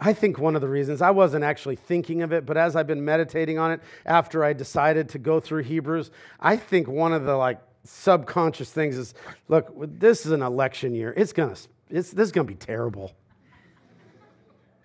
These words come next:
This is gonna be so bad. I mean, it's, the world's gonna just be, everybody's gonna be mad at everybody. At least we get the Olympics halfway through. That'll be good.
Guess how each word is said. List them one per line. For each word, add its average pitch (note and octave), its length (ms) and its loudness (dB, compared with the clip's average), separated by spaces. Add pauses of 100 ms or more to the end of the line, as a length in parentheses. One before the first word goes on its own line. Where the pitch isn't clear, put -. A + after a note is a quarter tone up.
(120)
This G3 120 0
is E3+ 60 -2
gonna G3 220 4
be D#3 100 -4
so D3+ 220 0
bad. B2+ 400 -4
I G#3 80 6
mean, G3+ 140 4
it's, G#3 200 2
the A3 320 0
world's F#3 320 0
gonna A#2+ 240 -8
just A#2 240 -10 (320)
be, D3 320 -4
everybody's G3 380 4
gonna E3 120 0
be D3+ 100 -2
mad C#3 260 -2
at - 0 -
everybody. A2 560 -6 (1600)
At G3 120 8
least A#3 180 2
we B3 60 2
get G#3+ 180 6
the G3+ 140 6
Olympics D#3+ 440 0
halfway A#2+ 360 -4
through. G2+ 340 -14 (1300)
That'll F#3 200 10
be D3 120 -2
good. A#2 300 -4